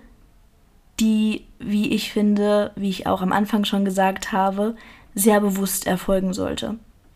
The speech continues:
Ich finde es höchst fragwürdig, wenn man einfach aus einer Laune heraus irgendetwas einwirft und einfach mal gucken will, was passiert, weder auf Dosierung noch Sonstiges achtet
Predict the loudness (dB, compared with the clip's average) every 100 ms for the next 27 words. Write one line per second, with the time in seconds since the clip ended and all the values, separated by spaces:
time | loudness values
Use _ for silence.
0 | -6 -4 0 4 8 8 6 2 -4 2
1 | 4 4 -4 -2 2 2 -2 -6 0 2
2 | 2 -2 -6 0 2 2 2 4 4 4
3 | 2 0 -2 0 0 2 4 4 4 2
4 | 0 0 0 2 0 0 0 0 -4 -2
5 | -2 -2 0 4 4 2 0 0 -2 -4
6 | -18 -20 -20 -20 -20 -20 0 6 6 6
7 | 4 6 4 4 4 2 0 0 0 6
8 | 4 6 2 2 0 -2 -2 -2 4 6
9 | 6 4 -8 -20 -6 2 4 8 6 6
10 | 0 -2 0 4 4 8 8 8 4 4
11 | 4 4 -2 -4 -4 -4 -4 -2 -2 -2